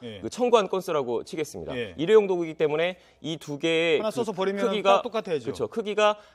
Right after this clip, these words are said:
Speaker 2: 같거나, 그러니까 이 보유 물량이 같거나 아니면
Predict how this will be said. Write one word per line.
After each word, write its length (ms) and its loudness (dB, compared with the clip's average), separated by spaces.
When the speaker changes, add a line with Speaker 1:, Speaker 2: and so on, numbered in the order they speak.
Speaker 2:
같거나, 680 0
그러니까 100 0
이 100 0
보유 280 2
물량이 320 -2
같거나 720 0
아니면 520 0